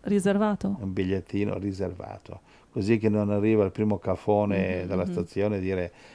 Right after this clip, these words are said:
Speaker 2: "Mi siedo al tavolo migliore". Poi
Speaker 1: <laughs>
Speaker 2: dopo arriva uno di alto livello e dice, "Ah, tu, eh, sul corridoio".
Speaker 1: No, quello è riservato per quelli che pagano di più.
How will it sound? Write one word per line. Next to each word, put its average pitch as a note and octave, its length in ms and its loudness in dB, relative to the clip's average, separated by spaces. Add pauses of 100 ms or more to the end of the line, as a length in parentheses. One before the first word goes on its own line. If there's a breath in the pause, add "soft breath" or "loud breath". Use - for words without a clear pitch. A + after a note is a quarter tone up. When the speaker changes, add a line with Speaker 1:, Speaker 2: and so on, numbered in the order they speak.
(120)
Speaker 2:
"Mi A#2 200 8
siedo B2 840 8
al F#2+ 180 -2
tavolo G2 380 0
migliore". G2 580 4
Poi A2+ 180 6
Speaker 1:
<laughs> - 380 -10
Speaker 2:
dopo G#2+ 300 6
arriva G#2+ 500 6
uno G#2+ 260 4
di F#2+ 160 0
alto G2 280 0
livello G#2 560 2
e G#2 40 4
dice, F#2+ 280 -4
"Ah, F#2 120 -2
tu, F#2+ 460 -2
eh, F#2 40 -12
sul F#2 200 -10
corridoio". E2+ 540 -6
Speaker 1:
No, G3+ 140 -6
quello C4+ 200 6
è - 20 8
riservato A3+ 560 6
per A3+ 180 6
quelli A#3 280 4
che G3+ 140 0
pagano A3 400 4
di F#3 140 0
più. F#3+ 320 0